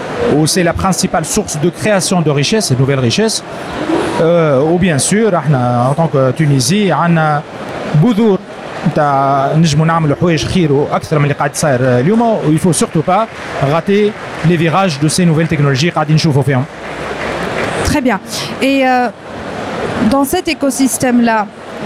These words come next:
Speaker 2: qu'est-ce que, euh, P W C peut éventuellement apporter ?
Speaker 1: احنا, bon, P W C في العالم تقصد؟
Speaker 2: Euh,
Speaker 1: ولا
Speaker 2: que
Speaker 1: في
Speaker 2: ce soit
Speaker 1: تونس؟
Speaker 2: في العالم وإلا في تونس.
Speaker 1: Alors, في العالم déjà, euh, معناها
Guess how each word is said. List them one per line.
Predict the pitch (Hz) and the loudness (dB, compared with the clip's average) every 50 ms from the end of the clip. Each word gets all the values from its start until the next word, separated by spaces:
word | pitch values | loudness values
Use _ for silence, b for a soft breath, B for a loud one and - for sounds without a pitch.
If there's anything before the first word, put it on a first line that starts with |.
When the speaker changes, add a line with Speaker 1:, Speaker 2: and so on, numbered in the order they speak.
| - - - | -8 -6 -4
Speaker 2:
qu'est-ce | - 359 370 - - - | -2 -2 -2 -2 -4 -4
que, | - 330 330 370 403 - - | -2 -2 0 0 -2 -2 -2
euh, | 254 262 247 208 - - - - - 214 - | -2 -2 -2 -2 -6 -10 -14 -14 -10 -6 -2
P | 330 320 302 | -2 0 0
W | 311 285 294 277 254 262 269 269 | 0 0 2 2 2 2 2 0
C | - - - 311 311 349 370 262 - - | -2 -2 -4 -2 -2 -2 -2 -2 -2 -2
peut | 339 339 294 320 | 0 0 0 0
éventuellement | 269 285 285 277 - 311 285 269 262 262 277 277 247 226 233 | 0 0 0 0 0 0 0 2 4 4 4 4 4 2 2
apporter ? | 233 - 220 220 - - - 208 202 202 - - - - - - - - - - - - - - - - - - - - - - - - - - - - - - - - - - - - - | 0 -2 -4 -4 -4 -2 -2 0 0 -2 -4 -6 -12 -14 -12 -12 -12 -12 -10 -10 -6 -6 -4 -4 -4 -4 -4 -4 -4 -4 -4 -4 -4 -4 -4 -4 -4 -4 -4 -4 -4 -4 -4 -4 -4 -2 0
Speaker 1:
احنا, | - 214 202 208 226 220 220 226 226 220 220 - - - 170 170 147 | 0 2 2 4 4 4 4 4 2 2 0 0 -2 -4 -2 0 2
bon, | 156 143 131 131 143 135 139 170 170 - | 2 0 0 -2 -4 -4 -2 0 0 2
P | 180 175 | 2 2
W | 175 175 170 180 | 2 2 2 2
C | - 214 | 2 2
في | 180 | 0
العالم | 180 170 196 190 180 151 | 2 2 2 2 2 0
تقصد؟ | - 202 196 - - 208 185 | 0 0 0 0 0 2 2
Speaker 2:
Euh, | 208 208 196 190 196 214 254 254 214 - 165 156 156 | 2 2 2 2 0 0 0 2 2 2 2 2 2
Speaker 1:
ولا | 165 - - | 2 2 2
Speaker 2:
que | |
Speaker 1:
في | - - | 0 0
Speaker 2:
ce | |
soit | 370 | 0
Speaker 1:
تونس؟ | - - - | 0 0 0
Speaker 2:
في | 339 | -2
العالم | 302 277 285 320 370 403 427 415 415 | -2 0 0 0 0 0 0 0 0
وإلا | 403 330 302 339 320 330 | 0 0 0 0 0 -2
في | 320 - - 285 | -2 -2 -2 -2
تونس. | - - 240 220 202 208 202 - - - - - - - - - | 0 0 -2 0 0 -2 -4 -4 -6 -12 -12 -12 -12 -10 -4 0
Speaker 1:
Alors, | 175 185 170 160 - - - | 2 2 2 2 0 -4 -6
في | - 196 | -2 0
العالم | 190 185 208 247 240 226 208 180 | 2 2 4 4 4 4 4 4
déjà, | 175 180 151 185 220 220 208 208 196 165 - - | 4 4 4 4 4 4 4 2 2 0 0 2
euh, | 165 160 156 151 151 156 156 - - 151 135 | 2 2 4 4 2 2 0 0 -2 -2 0
معناها | 123 135 135 131 131 131 | 0 2 2 2 0 0